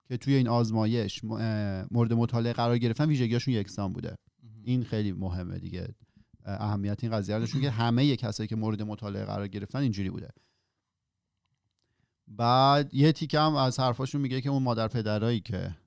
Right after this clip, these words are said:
Speaker 1: دو تا بچه دارن می‌دونن که این دوتا با ویژگی متفاوت زاده می‌شن. داره میگه آقا نیچر مهمه، نمی‌تونی بگیم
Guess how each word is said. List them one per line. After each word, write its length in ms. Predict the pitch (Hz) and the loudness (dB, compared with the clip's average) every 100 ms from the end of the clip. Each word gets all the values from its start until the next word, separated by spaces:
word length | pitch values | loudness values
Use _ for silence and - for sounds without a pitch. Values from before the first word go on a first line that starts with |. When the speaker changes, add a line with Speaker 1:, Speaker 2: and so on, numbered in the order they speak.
| _ | _
Speaker 1:
دو 100 | 117 | -2
تا 120 | 117 | 2
بچه 300 | 113 110 120 | 2 0 -2
دارن 380 | 107 107 123 147 | -2 0 0 4
می‌دونن 440 | 143 131 107 101 95 | 6 6 4 0 -4
که 260 | 101 95 - _ - | -6 -8 -10 _ -8
این 160 | 135 | -4
دوتا 340 | 123 120 - 147 | -2 -2 -2 -2
با 140 | 147 | -2
ویژگی 340 | 120 113 113 113 | -2 -2 -2 -2
متفاوت 600 | 110 117 - 110 110 113 | -2 -4 -4 -2 -2 -4
زاده 280 | 101 92 92 | -4 -4 -6
می‌شن. 220 | 95 95 | -6 -6
داره 180 | 131 160 | -6 -6
میگه 120 | 196 | -6
آقا 100 | 196 | -6
نیچر 380 | 170 151 - 175 | -2 -2 -2 -4
مهمه، 420 | 151 151 117 95 | -2 -2 -2 -4
نمی‌تونی 420 | 131 113 - 101 | -4 -4 -6 -8
بگیم 220 | 95 95 | -8 -10